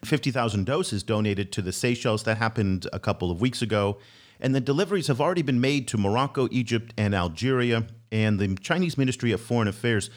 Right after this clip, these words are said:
confirmed that shipments are on their way to Sierra Leone and Equatorial Guinea. Now, we haven't heard from many of Africa's major states, that is Ethiopia,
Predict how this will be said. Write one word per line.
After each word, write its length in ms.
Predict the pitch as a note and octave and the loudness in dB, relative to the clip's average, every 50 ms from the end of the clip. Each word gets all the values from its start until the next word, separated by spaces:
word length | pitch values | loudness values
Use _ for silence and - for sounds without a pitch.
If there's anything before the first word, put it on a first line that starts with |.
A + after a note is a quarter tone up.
| - - - - _ _ - | -20 -20 -20 -20 _ _ -2
confirmed 420 | A#2+ G#2 - - B2 A#2+ A2+ G#2 | -2 -2 0 0 0 2 2 2
that 140 | G2 - - | 0 -2 -4
shipments 600 | - - E3 - - C3+ B2+ B2 A#2 - - - - | -2 -2 -2 -2 0 0 0 0 0 -2 -6 -4 -2
are 180 | G#2 G#2 G#2+ - | 0 0 2 2
on 180 | A#2 A#2+ A#2+ A#2 | 2 2 2 2
their 160 | A2 G#2+ G2+ | 2 2 0
way 320 | F#2 G#2+ A2 G#2 G#2 G#2+ G#2+ G#2 | 2 0 0 2 2 0 -2 -2
to 300 | - - - G2+ F#2+ F#2 | -6 -4 -2 -2 -2 -2
Sierra 400 | - - - A#2 A2 A2 A2 G#2 | -2 -2 -2 0 2 2 2 2
Leone 440 | G2+ G#2 G#2 G2+ G2 F#2+ F#2+ F#2+ G2 - - _ _ _ _ _ | 2 2 0 2 2 2 0 -2 -4 -6 -18 _ _ _ _ _
and 160 | - F#2 E2+ - G2+ | -4 -4 -2 0 -2
Equatorial 760 | G2+ - - G2 - - - G#2 F#2+ F#2 F2+ E2+ D#2+ D#2+ | -2 -2 -4 -8 -8 -2 -2 0 2 2 2 0 0 -2
Guinea. 400 | D#2+ D#2+ G#2+ B2 B2 G#2 D#2+ D2 - - - _ _ _ _ _ _ _ _ _ | -4 -2 -2 0 0 0 -2 -4 -10 -16 -20 _ _ _ _ _ _ _ _ _
Now, 180 | D3 D#3+ D3 - | -2 -2 -2 0
we 100 | - C#3 | 0 0
haven't 300 | C3+ D3+ G#3 A3+ B3 A3+ | 0 0 0 0 0 0
heard 260 | F3+ F3+ F#3+ F3+ D#3+ - | 0 0 0 0 -2 -2
from 200 | - D3+ C3+ B2 | -2 0 2 2
many 240 | C3+ C#3+ D3 C#3 - | 2 2 2 0 0
of 480 | - A2+ A#2 A2+ A2+ A2+ A2+ A2+ F#2+ A2 - | 0 0 2 2 2 2 2 0 -2 -2 -2
Africa's 420 | A#2 A#2 - B2 - - G2 E2 | -2 -2 -2 -2 -2 -2 -2 0
major 360 | G2 G2+ B2+ C#3+ C#3+ - G#2+ | 0 2 2 0 2 0 -2
states, 500 | - - - F#2+ F2+ G#2 A2 - - - - | -2 0 0 0 2 2 0 -2 -8 -6 -4
that 200 | - E2+ F2 F#2 | -2 -2 0 2
is 460 | G2 F#2 F2+ F2+ F2+ F2 - - - | 2 2 4 2 0 0 -2 -4 -4
Ethiopia, 880 | G#2+ G2+ - G#2+ G2+ G2 G#2 G#2 G#2 - G#2+ G2+ G2 F#2+ F#2 F#2 - | -4 -4 -2 0 0 2 2 0 0 0 0 0 2 2 0 -2 -4